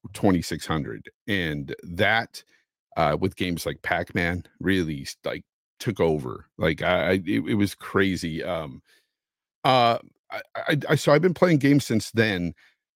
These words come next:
Um, and of course, like, my brother had a Commodore sixty-four. Um, we,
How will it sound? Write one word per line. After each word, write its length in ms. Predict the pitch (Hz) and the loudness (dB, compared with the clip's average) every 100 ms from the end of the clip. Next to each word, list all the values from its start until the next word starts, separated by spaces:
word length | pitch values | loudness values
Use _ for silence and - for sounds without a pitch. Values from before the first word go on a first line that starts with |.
| - | -2
Um, 480 | 110 110 104 98 - - | 2 4 4 2 0 0
and 100 | 113 | -2
of 100 | - | 4
course, 260 | 147 - | 4 4
like, 160 | 113 - | 0 0
my 80 | 95 | 2
brother 300 | 101 107 101 | 4 4 2
had 180 | 98 | 0
a 60 | 80 | -4
Commodore 540 | - - 110 110 107 | -4 -2 0 2 2
sixty-four. 880 | 104 107 - 85 - 101 110 107 107 - _ _ _ _ - | 0 -6 -6 -6 0 2 4 4 0 -4 _ _ _ _ -6
Um, 520 | 87 67 64 50 - _ _ | -4 -4 -6 -10 -14 _ _
we, 220 | 90 87 | -4 -2